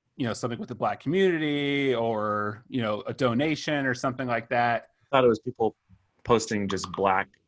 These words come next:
Speaker 1: Well, that's what, yeah,
Speaker 2: Where?
Speaker 1: like, if, if you're not gonna post something specific, or it could be content, but it has to be from, like, a Black creator or something like that. But most people are just doing, like, a Black picture saying, like, "Oh, it's, you know,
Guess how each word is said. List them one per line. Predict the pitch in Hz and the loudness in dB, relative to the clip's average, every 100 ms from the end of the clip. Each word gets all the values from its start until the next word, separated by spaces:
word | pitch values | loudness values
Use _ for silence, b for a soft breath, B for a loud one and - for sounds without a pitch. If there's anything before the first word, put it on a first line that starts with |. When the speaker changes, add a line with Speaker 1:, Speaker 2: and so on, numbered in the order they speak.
| _ _ | _ _
Speaker 1:
Well, | - 160 156 127 | 2 4 4 4
that's | 190 175 | 4 4
what, | 170 131 | 2 -4
yeah, | 147 131 | 2 4
Speaker 2:
Where? | 90 | 4
Speaker 1:
like, | 139 131 - | 4 2 0
if, | 156 - | -6 -6
if | 151 | 0
you're | 156 | 2
not | 156 160 160 | 6 6 6
gonna | 165 135 | 4 4
post | - 143 131 | 4 2 2
something | - 135 135 | -2 -2 -4
specific, | 123 139 123 135 170 | -6 -6 -4 0 6
or | 208 165 | 8 8
it | 151 | 4
could | 254 | 2
be | - 151 | 2 -2
content, | - 139 131 147 127 | 2 2 4 0 2
but | 139 | 0
it | 123 | 2
has | 143 127 | 2 2
to | - | 0
be | 131 | -2
from, | 123 131 | 0 2
like, | 123 123 | 2 0
a | |
Black | 120 120 117 | -2 0 0
creator | - 135 127 117 | -4 0 2 2
or | 113 | -2
something | - 123 117 | -4 -6 -4
like | 110 - | -6 -2
that. | 117 110 - b b b | 0 0 -2 b b b
But | 120 147 | -4 2
most | 151 147 | 2 2
people | 143 | -2
are | 135 | -2
just | 127 135 | -2 -2
doing, | 135 123 | 0 2
like, | 117 127 | 0 -2
a | |
Black | 127 131 123 - | 0 2 2 0
picture | 120 - 117 107 _ _ | -6 -4 -4 -4 _ _
saying, | - 123 113 110 | -10 -4 -2 0
like, | 107 127 | -2 2
"Oh, | 127 | 2
it's, | 117 - | 2 -2
you | 120 | -4
know, | 107 | -4